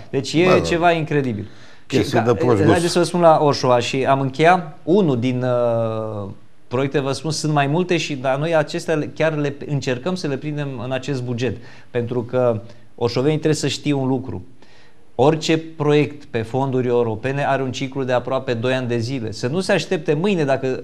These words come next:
Speaker 1: noi venim la putere, să se aștepte că imediat se pot face aceste lucruri în șase luni de zile. Pentru că nu poți să faci astfel de lucruri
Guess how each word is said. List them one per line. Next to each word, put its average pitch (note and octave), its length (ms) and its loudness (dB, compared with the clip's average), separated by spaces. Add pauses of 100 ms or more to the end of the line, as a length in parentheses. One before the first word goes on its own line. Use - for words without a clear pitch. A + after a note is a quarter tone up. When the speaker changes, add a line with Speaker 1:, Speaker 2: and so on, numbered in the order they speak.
Speaker 1:
noi D#3+ 200 4
venim C3 440 0 (140)
la A#2 140 -2
putere, A#2 280 -4
să D3+ 60 -4
se - 80 -4
aștepte D#3 360 -2
că - 180 -4
imediat D3 420 2
se C3+ 100 -4
pot C3+ 180 -4
face C#3+ 340 -2
aceste B2+ 460 -2
lucruri C#3 420 0 (280)
în B2+ 200 -6
șase - 380 0
luni C3+ 180 -2
de B2+ 100 2
zile. A#2 360 -2 (340)
Pentru B2 240 -4
că B2+ 120 -2
nu G#3 120 4
poți F3+ 180 2
să D#3+ 80 -2
faci D#3 240 0
astfel D3 280 0
de B2+ 100 2
lucruri D3+ 420 0